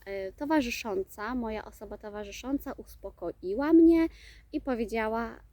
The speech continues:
„Już tak długo przejechałyśmy, dojedźmy do końca, nie wygłupiaj się”. Także <laughs> dzięki mojej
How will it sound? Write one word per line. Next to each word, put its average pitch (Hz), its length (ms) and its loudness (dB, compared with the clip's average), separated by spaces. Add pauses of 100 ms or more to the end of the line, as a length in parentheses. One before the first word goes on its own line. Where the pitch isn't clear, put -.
(120)
„Już 202 220 -16
tak 311 280 -2
długo 349 300 6
przejechałyśmy, 311 1040 -2
dojedźmy 226 540 -2
do 339 120 4
końca, 190 400 -6
nie 214 200 -2
wygłupiaj 330 560 4
się”. - 240 -14 (600)
Także 240 540 -4 (440)
<laughs> - 460 -20
dzięki 269 320 2
mojej 233 340 2